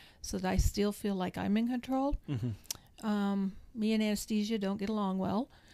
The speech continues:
Speaker 2: Oh.
Speaker 1: but knowing, you know, kinda t-, prepping myself ahead of time so that I am aware, okay, when I come out, this is what's been done.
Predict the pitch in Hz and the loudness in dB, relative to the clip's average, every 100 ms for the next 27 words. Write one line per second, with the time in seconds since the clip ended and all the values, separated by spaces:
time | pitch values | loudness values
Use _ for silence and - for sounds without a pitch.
0 | - 190 147 190 208 208 208 214 240 240 | -16 -12 -2 2 2 6 6 8 8 8
1 | 240 247 - - - - - - - - | 6 2 -2 -20 -20 -20 -20 -20 -20 -8
2 | - 220 208 202 - 208 202 202 - - | 4 6 6 4 2 2 4 2 -2 -20
3 | - - - - - - - - - - | -20 -20 -20 -20 -20 -20 -20 -20 12 12
4 | 226 247 220 214 208 - 208 196 196 208 | 12 10 8 4 2 0 0 0 -4 -2
5 | 208 208 214 202 202 190 185 208 196 - | -2 -2 -2 -2 0 -2 -2 -2 -2 -4
6 | - 208 202 208 208 202 202 - - - | -6 -4 0 2 2 0 -2 -8 -20 -12
7 | - 208 208 196 190 196 208 214 185 185 | -2 2 4 2 0 -2 -2 -2 0 0
8 | 185 190 202 269 247 196 196 - 185 - | 0 -2 0 0 2 2 0 -4 -6 -4
9 | 202 208 208 - 247 254 190 185 208 | 0 0 0 -2 0 2 0 0 -2